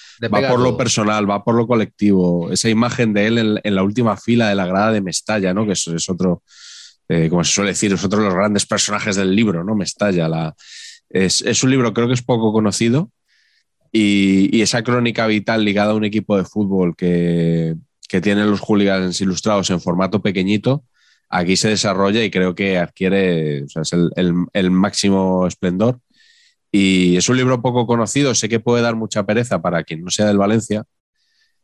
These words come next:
Speaker 2: pero merece la pena, realmente.
Speaker 1: No, no.
Speaker 2: Es, es una, es,
Speaker 1: Sí, sí.
Speaker 2: es pura literatura este libro.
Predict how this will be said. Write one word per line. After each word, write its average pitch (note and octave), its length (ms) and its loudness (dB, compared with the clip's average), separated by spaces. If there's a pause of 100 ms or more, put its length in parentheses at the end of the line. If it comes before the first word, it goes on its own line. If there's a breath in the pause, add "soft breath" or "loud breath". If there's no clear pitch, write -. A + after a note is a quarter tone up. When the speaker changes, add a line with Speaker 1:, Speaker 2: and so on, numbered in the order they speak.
(220)
Speaker 2:
pero F#2 160 0
merece F#2+ 280 0
la F2+ 120 0
pena, D#2 400 -4
realmente. E2 400 0
Speaker 1:
No, - 200 -6
no. - 80 -6
Speaker 2:
Es, - 120 -2
es G2 180 -2
una, A2 180 2
es, - 140 -2
Speaker 1:
Sí, - 140 0
sí. - 60 0
Speaker 2:
es - 160 0
pura B2 280 0
literatura F2 480 -2
este - 160 -12
libro. D2 180 -10